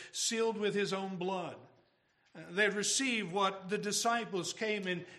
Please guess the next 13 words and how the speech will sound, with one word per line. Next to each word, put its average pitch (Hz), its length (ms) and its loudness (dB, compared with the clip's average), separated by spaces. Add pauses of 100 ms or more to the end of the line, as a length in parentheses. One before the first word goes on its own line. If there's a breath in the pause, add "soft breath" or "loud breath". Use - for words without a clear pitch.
(120)
carried 226 420 4
to 190 140 0
them 165 280 0
and 170 120 0
what 180 200 -4
God 208 280 4
attested 196 680 0
in 185 160 -2
these 190 220 -2
signs 190 540 0
and 170 180 -2
wonders 170 460 -2
as 170 240 0